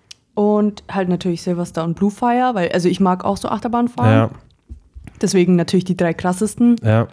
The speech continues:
Speaker 1: finde ich cool.
Speaker 2: Also Blue Fire ist auf Platz zwei bei mir, ja.
Speaker 1: Mhm. Aber ich find auch den kleinen Scheiß geil.
Speaker 2: Ja, weil es halt einfach so geil ist irgendwie.
Speaker 1: Ja, da gibt's halt so irgendwie alles.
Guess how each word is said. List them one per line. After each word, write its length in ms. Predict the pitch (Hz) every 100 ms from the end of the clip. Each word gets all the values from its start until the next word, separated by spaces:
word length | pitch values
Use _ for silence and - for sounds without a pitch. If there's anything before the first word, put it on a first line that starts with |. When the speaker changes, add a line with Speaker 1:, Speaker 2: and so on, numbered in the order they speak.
| -
Speaker 1:
finde 200 | 214 208
ich 80 | 196 -
cool. 80 | 247
Speaker 2:
Also 160 | 113
Blue 160 | 110 127
Fire 180 | - 110
ist 80 | 95
auf 200 | 95 -
Platz 280 | 90 - -
zwei 180 | 82 82
bei 120 | 82
mir, 180 | 80 80
ja. 160 | 78 -
Speaker 1:
Mhm. 480 | 190 160 185 190 185 -
Aber 300 | 202 208 196
ich 100 | 185
find 180 | 247 240
auch 80 | 190
den 160 | 208
kleinen 220 | 196 240 247
Scheiß 260 | 170 160
geil. 360 | 160 151 151 156 - - -
Speaker 2:
Ja, 380 | 131 156 143 107
weil 80 | 120
es 100 | 131
halt 100 | 127
einfach 200 | 120 123
so 380 | 127 120 120 117 - - _ _ _ _ _ _ _ _
geil 220 | 170 208 123
ist 180 | 95 104
irgendwie. 300 | 92 92 92
Speaker 1:
Ja, 200 | - 185
da 80 |
gibt's 220 | 190 233 269
halt 120 | 240
so 140 | 254
irgendwie 540 | - 226 220 220 214 - _ _
alles. 560 | 196 185 170 160 -